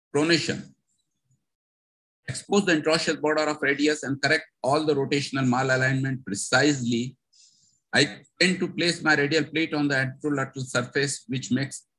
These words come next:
it easy to restore the radial bro-, uh, radial bow. Nice good compression achieved at radius, and at the end you repair the pronator teres.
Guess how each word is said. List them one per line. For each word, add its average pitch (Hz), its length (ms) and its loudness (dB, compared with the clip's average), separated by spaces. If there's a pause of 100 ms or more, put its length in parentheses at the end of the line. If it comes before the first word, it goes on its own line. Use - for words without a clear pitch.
(100)
it 120 120 -4 (100)
easy 151 360 0
to 143 160 -4
restore 160 480 -2
the 139 180 0
radial 131 380 0
bro-, 123 460 0 (160)
uh, 104 220 0 (160)
radial 131 300 4
bow. 110 340 0 (680)
Nice 147 260 2
good 156 240 -4 (280)
compression 139 480 0
achieved 147 380 -2
at 131 140 -2
radius, 131 580 -2
and 113 100 2
at 113 140 0
the 131 80 2
end 139 200 0
you 131 160 -2
repair 127 380 0
the 120 140 -4
pronator 107 580 -2
teres. - 480 -6